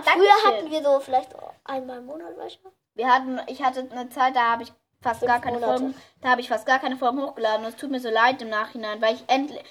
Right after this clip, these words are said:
Speaker 1: weil ich wusste nicht, dass es wirklich Leute gibt, die sich das anhören. Da wusste ich auch nicht, wie viele Klicks ich eigentlich habe. Ich habe nie diese Zahlen gesehen. Wir haben fünf Komma sechs Klicks.
Speaker 2: Ganz okay,
Speaker 1: Lina,
Speaker 2: von
Speaker 1: wir haben vor nicht mal einer Woche die fünf Klicks geknackt.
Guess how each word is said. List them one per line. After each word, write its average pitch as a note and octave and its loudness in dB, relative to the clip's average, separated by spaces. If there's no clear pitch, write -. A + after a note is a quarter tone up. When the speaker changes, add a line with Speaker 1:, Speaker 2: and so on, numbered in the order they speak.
Speaker 1:
weil B3 6
ich C4 -4
wusste D#4 -2
nicht, C#4+ -2
dass C#4+ 2
es B3+ -10
wirklich C#4+ 0
Leute C4+ 0
gibt, C4 -8
die A#3 -12
sich A3+ -12
das B3 -16
anhören. B3 -6
Da A3+ 0
wusste C#4 -8
ich C4 -2
auch - 0
nicht, B3+ -10
wie B3 -10
viele G#3 -14
Klicks - -4
ich - -8
eigentlich G3 -4
habe. G#3 -8
Ich - -14
habe G3+ -10
nie G3+ -14
diese G3+ -12
Zahlen B3+ 2
gesehen. G3+ -10
Wir C4 0
haben C4 4
fünf C4+ -4
Komma B3 -2
sechs A#3 -4
Klicks. - -10
Speaker 2:
Ganz C4+ 4
okay, C4 2
Speaker 1:
Lina, D#4 6
Speaker 2:
von C#4 6
Speaker 1:
wir C#4 4
haben C4 4
vor C4 -2
nicht C4 -6
mal C4 -4
einer C4 -2
Woche B3+ -2
die A#3+ -12
fünf B3+ -8
Klicks B3+ -8
geknackt. G3+ -12